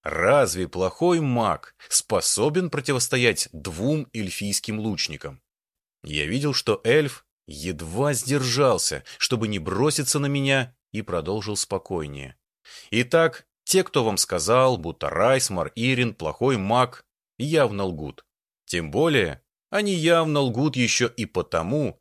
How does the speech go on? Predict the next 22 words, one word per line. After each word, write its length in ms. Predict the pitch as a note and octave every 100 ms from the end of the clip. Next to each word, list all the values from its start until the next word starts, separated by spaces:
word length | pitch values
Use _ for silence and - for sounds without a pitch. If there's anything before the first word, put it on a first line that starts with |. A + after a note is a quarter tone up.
| _
что 260 | - - D2+
Райсмар 680 | D2+ G2 D3 C#3+ G2+ D#2+ - _ _
находился 580 | F#2+ A2 F#2+ F#3+ G3 C#3+
в 80 | -
печальный 800 | A2+ - C#3 D#3 D3 B2 F#2+ C#2+
для 200 | D2 D2
вашей 360 | A2+ C#3+ A#2
семьи 340 | - G2 F2+ A#2
вечер 560 | E2+ C#3+ - B2+ F#2 _ _ -
далеко 640 | E2+ E3+ E3+ C3 A2 A#2+
от 240 | - G#2
речного 600 | G2+ - - F#2+ D2 C2 _ _ _ _
и 140 | F2+
никак 600 | G2+ A2+ A#2 - C3+ B2+
не 140 | B2+ B2+
мог 320 | A#2+ C3 G2+
быть 180 | A2+ G#2+
человеком, 920 | A2 F#2+ E2 D#2 B2+ C#3+ A2 E2 C2+ _
напавшим 680 | E2+ F2+ - G2+ G#2 - G2
на 100 | F2
вашу 300 | D#2+ E2 F#2
дочь. 420 | D#2 D#2+ C2+ -